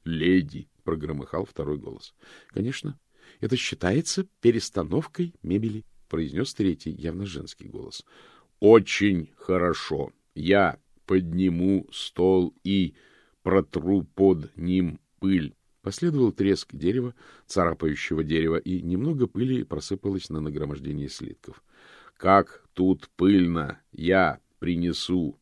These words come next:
метлу". "Вообще-то, Гладис, сейчас я бы попросил тебя поднять пол", — сказал первый голос. "Там тоже пыльно?" "Не сомневаюсь". "Очень хорошо". Раздалось несколько ударов,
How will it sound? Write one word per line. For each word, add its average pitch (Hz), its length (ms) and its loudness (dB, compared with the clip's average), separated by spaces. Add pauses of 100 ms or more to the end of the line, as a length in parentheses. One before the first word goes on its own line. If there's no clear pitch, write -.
метлу". 87 640 0 (400)
"Вообще-то, 113 720 -6
Гладис, 95 920 -2
сейчас - 480 -6
я 98 140 0
бы 92 140 -2
попросил 92 500 -4
тебя 87 280 -4
поднять 90 640 -6
пол", — 78 380 0 (380)
сказал 76 400 -6
первый 71 380 -10
голос. - 440 -18 (840)
"Там 92 400 2 (160)
тоже 92 540 4 (100)
пыльно?" 143 500 2 (460)
"Не 95 160 -4
сомневаюсь". 78 640 -8 (880)
"Очень 95 580 4
хорошо". 92 760 2 (360)
Раздалось 92 440 -2
несколько 92 440 -6
ударов, 82 440 -6